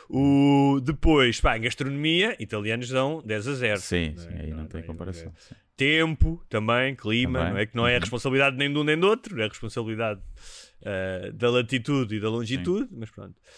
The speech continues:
Speaker 1: E, hum, mas eu lembrei-me, ontem a minha comparação foi um bocadinho mais de cultura popular, que lembrei-me que nos anos oitenta havia duas figuras do pop, que na altura chamava-se pop, mas podia ser um pop pimba internacional, que era a Samantha Fox e a Sabrina.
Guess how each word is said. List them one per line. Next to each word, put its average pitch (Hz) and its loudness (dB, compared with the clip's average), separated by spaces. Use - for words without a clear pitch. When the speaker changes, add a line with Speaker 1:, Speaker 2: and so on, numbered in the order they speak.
Speaker 1:
E, 156 2
hum, 151 -6
mas 170 2
eu 226 6
lembrei-me, 151 4
ontem 147 0
a - -4
minha 156 -4
comparação 127 -4
foi 120 -6
um 127 -6
bocadinho 117 -6
mais 104 -2
de 92 -12
cultura 110 -6
popular, 90 -8
que 165 -2
lembrei-me 135 0
que 117 -12
nos 139 -4
anos 147 -2
oitenta 117 -2
havia 131 -2
duas 156 2
figuras 107 -4
do 127 -4
pop, - 0
que - -4
na 170 0
altura 190 0
chamava-se 165 2
pop, 196 4
mas 127 -6
podia 127 -2
ser 131 -6
um 123 -2
pop - 0
pimba 120 0
internacional, 120 -6
que - -10
era 117 -4
a 113 -4
Samantha 139 -2
Fox - -2
e 196 0
a 214 2
Sabrina. 208 0